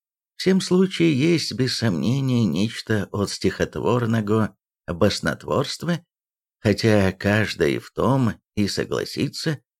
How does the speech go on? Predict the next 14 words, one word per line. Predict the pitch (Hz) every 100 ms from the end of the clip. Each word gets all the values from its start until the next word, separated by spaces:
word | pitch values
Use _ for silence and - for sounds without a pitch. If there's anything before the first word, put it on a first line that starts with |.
| _
что | - - 104
жители | 92 - 131 123 101 98 98
помянутого | 95 - 78 69 123 127 104 - 76 87 69 65 _
города | - - 92 151 143 - - _ _ _ _ -
через | - 113 123
меру | 95 71 131 160 147
многочисленны | 139 131 127 127 120 - 185 190 - - 143
были. | - 131 - - _ _ _ _ _ _ _ _ _ _ _ _
Смотри | - 120 120 139
рисунок | 131 127 135 127 123
четыре | - 120 113 120 113
точка | 113 107 -
двадцать | 104 95 92 -
два. | 67 - -